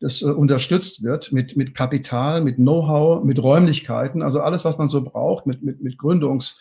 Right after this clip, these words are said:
ähm, äh, Gründungssupport. Und, ähm, das hat mich sehr beeindruckt. Und es sind ganz verschiedene Firmen, die da verschiedene Themen, äh, bearbeiten, zum Beispiel Erkennung von Tumor in, in, ähm, M-R-T-Darstellungen mit künstlicher Intelligenz bis hin zu, ähm,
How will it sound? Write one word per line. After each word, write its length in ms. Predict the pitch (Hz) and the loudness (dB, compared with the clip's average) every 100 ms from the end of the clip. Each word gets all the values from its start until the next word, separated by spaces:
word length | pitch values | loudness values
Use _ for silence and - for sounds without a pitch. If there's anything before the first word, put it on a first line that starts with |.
| _ _ _ _ - | _ _ _ _ -2
ähm, 420 | 123 123 123 127 | 2 4 4 2
äh, 460 | 123 120 123 160 156 | 0 0 -2 -8 -14
Gründungssupport. 880 | - 180 147 123 123 - 127 180 _ _ _ _ | -2 0 0 -2 -6 -6 -4 -6 _ _ _ _
Und, 220 | - 143 147 | 2 6 6
ähm, 300 | 147 143 143 | 8 6 4
das 120 | 139 | 0
hat 100 | 185 | 0
mich 120 | 180 | 2
sehr 140 | 196 | 2
beeindruckt. 640 | 170 151 190 - 127 165 - | 2 2 0 -2 -4 -4 -2
Und 100 | 139 | -2
es 60 | 143 | 0
sind 100 | 151 | 2
ganz 200 | 196 - | 2 2
verschiedene 420 | 165 190 175 156 | -2 -2 -2 -2
Firmen, 380 | - 180 160 135 | 0 0 2 2
die 80 | |
da 260 | 139 139 135 | 2 2 2
verschiedene 420 | 131 127 165 151 | 0 -8 -6 -8
Themen, 440 | 147 165 156 131 127 | -4 -2 0 2 0
äh, 180 | 127 | -2
bearbeiten, 500 | 113 127 120 139 - | -4 -4 -6 -6 -6
zum 200 | - 151 | -6 -6
Beispiel 320 | 135 143 - 135 | -6 -6 -8 -12
Erkennung 420 | 135 139 135 135 | -8 -4 -2 -2
von 240 | 135 127 | -4 -8
Tumor 480 | 147 160 131 135 139 | -6 -4 -2 -2 -2
in, 240 | 135 127 - - _ _ | -2 -2 -6 -20 _ _
in, 180 | 127 127 | 0 0
ähm, 440 | 131 127 127 131 - | 0 0 2 0 -2
M-R-T-Darstellungen 1400 | 139 127 123 160 147 127 123 123 - 147 127 131 156 175 _ _ _ _ - | 0 0 0 -4 -4 -6 -6 -8 -8 -6 -2 2 0 -2 _ _ _ _ -2
mit 220 | 139 139 | -2 2
künstlicher 340 | 160 156 - 147 | 2 2 2 2
Intelligenz 800 | 143 139 127 131 165 - - - | 4 2 4 2 0 -4 -16 -6
bis 180 | 170 - | -4 -2
hin 180 | 160 151 | -2 -2
zu, 380 | 151 139 143 147 | 0 0 2 0
ähm, 320 | 147 143 | 0 0